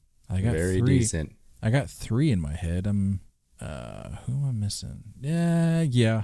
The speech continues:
Speaker 2: Very decent,
Speaker 1: Yeah.
Speaker 2: especially when Nike took over and changed things for the Brewers.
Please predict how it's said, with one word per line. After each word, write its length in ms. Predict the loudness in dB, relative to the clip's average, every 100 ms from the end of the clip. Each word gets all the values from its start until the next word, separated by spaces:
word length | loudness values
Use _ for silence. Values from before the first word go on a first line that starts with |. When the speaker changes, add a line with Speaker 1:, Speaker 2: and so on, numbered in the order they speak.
| -4
Speaker 2:
Very 720 | -4 2 6 6 6 4 2
decent, 400 | 2 2 0 -2
Speaker 1:
Yeah. 60 | 0
Speaker 2:
especially 500 | 0 2 2 2 4
when 180 | 4
Nike 320 | 4 2 2 0
took 240 | 0 2
over 260 | 2 4 2
and 200 | 2 -2
changed 440 | -2 0 0 -2
things 260 | -2 -2 -2
for 120 | -4
the 80 | -4
Brewers. 640 | -2 2 2 2 0